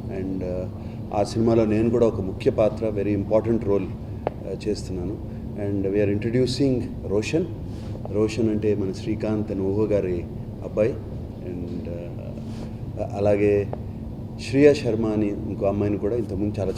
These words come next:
చైల్డ్ ఆర్టిస్ట్గా చేసింది, ఆమెను కూడా హీరోయిన్గా ఇంట్రడ్యూస్ చేస్తున్నాం. And, um, కోటి గారి అబ్బాయి, అంటే ఎస్, uh, రాజేశ్వరరావు గారి అబ్బాయి, రాజేశ్వరరావు గారి అబ్బాయి కోటి, కోటి గారి అబ్బాయి రోషన్.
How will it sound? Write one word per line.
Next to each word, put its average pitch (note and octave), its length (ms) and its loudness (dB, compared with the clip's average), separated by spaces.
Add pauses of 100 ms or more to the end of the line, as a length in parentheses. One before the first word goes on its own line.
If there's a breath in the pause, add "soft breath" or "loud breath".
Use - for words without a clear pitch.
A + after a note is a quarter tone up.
చైల్డ్ G#2 200 2
ఆర్టిస్ట్గా G#2 420 -2 (100)
చేసింది, A#2 360 -4 (540 loud breath)
ఆమెను A2 260 2
కూడా G#2+ 160 4
హీరోయిన్గా A2 440 2
ఇంట్రడ్యూస్ F2+ 400 -4
చేస్తున్నాం. F2 400 -6 (600)
And, F2 360 -4
um, E2+ 280 -8 (1500)
కోటి F#3+ 220 12
గారి D3+ 180 12
అబ్బాయి, G2+ 260 6 (480)
అంటే D#3+ 240 0
ఎస్, B2+ 340 6
uh, G#2 560 -2
రాజేశ్వరరావు C#3+ 540 10
గారి G2+ 140 6
అబ్బాయి, E2+ 320 -2 (100)
రాజేశ్వరరావు C#3 540 8
గారి B2+ 140 10
అబ్బాయి A#2 240 10
కోటి, D3+ 360 8
కోటి C3 260 6
గారి A#2 160 8
అబ్బాయి F#2+ 260 6
రోషన్. A2+ 420 4